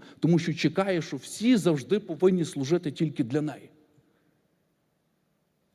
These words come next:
Ось таких кілька відмінних рис, таких хронічних просто жертв.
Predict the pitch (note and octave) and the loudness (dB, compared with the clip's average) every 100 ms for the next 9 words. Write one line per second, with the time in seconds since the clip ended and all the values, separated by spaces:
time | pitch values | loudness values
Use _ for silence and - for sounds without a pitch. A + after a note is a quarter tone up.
0 | - G#3 G#3+ F#3 E3 - G3+ E3 D#3 D#3 | 2 2 2 -4 -4 2 2 4 2 2
1 | B2+ E3 G3 D#3+ - - G#3 G#3+ - - | 2 4 4 4 2 4 4 4 -4 0
2 | F3 - D#3 F3+ A3 - - F3 - D#3+ | 0 2 4 6 6 2 -2 -4 -2 -6
3 | - C#3+ B2+ G#2 - - | -2 0 2 0 -2 -18